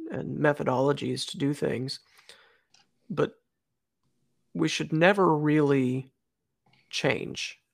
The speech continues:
right? We, we can take a different path, but we're still going to the same destination. Um, destination changes with that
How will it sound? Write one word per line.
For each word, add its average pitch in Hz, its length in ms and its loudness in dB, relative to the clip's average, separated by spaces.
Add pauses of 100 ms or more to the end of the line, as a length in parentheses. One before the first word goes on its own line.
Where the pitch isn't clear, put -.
(580)
right? - 260 -2
We, - 140 -6 (160)
we 165 120 4
can 143 420 0 (1400)
take 175 220 0
a 156 40 0
different - 320 -2
path, - 480 0 (680)
but - 80 2
we're 147 120 -2
still 170 240 4
going 147 280 6
to 139 80 -8
the 139 80 -6
same 127 240 0
destination. 127 640 -4 (1300)
Um, - 300 -6 (1700)
destination 113 480 -4 (300)
changes 120 600 -4 (800)
with 147 260 0
that 123 280 -4